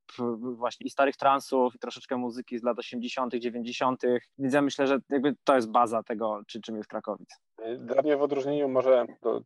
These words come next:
Speaker 2: przeszłości w, w tej chwili w zasadzie Krakowic jest jedynym, e, projektem, przy którym się u-, udzielam. Natomiast, e, to, co go różni od, e, tych, z którymi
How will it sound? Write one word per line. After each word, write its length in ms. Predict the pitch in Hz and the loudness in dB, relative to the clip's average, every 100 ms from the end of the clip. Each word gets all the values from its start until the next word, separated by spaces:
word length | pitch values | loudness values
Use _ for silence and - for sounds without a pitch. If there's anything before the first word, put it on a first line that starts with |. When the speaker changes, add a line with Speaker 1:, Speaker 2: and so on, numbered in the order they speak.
| _ _ | _ _
Speaker 2:
przeszłości 640 | - - 143 147 - 120 117 110 | 0 6 8 8 4 2 2 0
w, 300 | - 110 104 | 0 0 2
w 40 | |
tej 120 | 110 | -4
chwili 180 | - 113 | -6 -8
w 40 | |
zasadzie 600 | 107 107 107 107 104 104 104 | -6 -8 -2 2 4 4 2
Krakowic 380 | 104 110 104 - | -2 -4 -10 -14
jest 160 | - | -12
jedynym, 420 | 110 113 107 104 | -10 -6 -6 -4
e, 220 | 101 101 98 | -2 -2 -2
projektem, 640 | 107 101 95 - 98 98 | 0 0 0 -4 -6 -8
przy 140 | - | -16
którym 180 | _ 104 | _ -8
się 120 | - | -6
u-, 160 | 104 104 - - | -6 -6 -10 -4
udzielam. 440 | 107 95 95 135 - | 2 4 4 2 -4
Natomiast, 360 | - 113 - - | -4 -2 -2 0
e, 220 | 113 110 | 2 2
to, 100 | - | 0
co 160 | - 117 | 0 2
go 120 | 113 | 4
różni 340 | 127 143 123 120 | 4 2 0 2
od, 160 | 107 - | 0 0
e, 300 | 113 110 107 - | 2 4 4 0
tych, 120 | 120 _ | -8 _
z 100 | _ | _
którymi 680 | - 117 117 113 113 113 | -12 -8 -6 -4 -4 -6